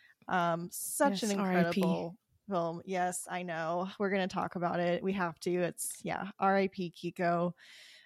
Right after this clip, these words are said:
Speaker 1: Um, but the I M D B description is very interesting,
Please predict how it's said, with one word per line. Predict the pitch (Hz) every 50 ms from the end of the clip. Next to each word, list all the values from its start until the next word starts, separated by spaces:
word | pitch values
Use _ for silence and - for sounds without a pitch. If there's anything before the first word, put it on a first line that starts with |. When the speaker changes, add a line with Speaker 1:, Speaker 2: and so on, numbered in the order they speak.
| _ _ -
Speaker 1:
Um, | 196 202 196 190 180 180 175 175 175 175 175 180 - _ _ _ _ _ _ _ _ _ _ _ - - - -
but | 220 185
the | 220 220 214 214 208 208 208 - -
I | 240 262 294
M | 330 339
D | 294 269
B | 233 233 226 208
description | 220 226 - - 208 180 196 - - 175 175 170 175 175 175 185 185 _ _ _ _ _ _ -
is | 247 240 247 269 233 226 208 202 - - - - - _ _ _ _ _ _ -
very | 190 170 175 240 247 277 359 330
interesting, | - - 220 208 - 196 208 - - 180 170 160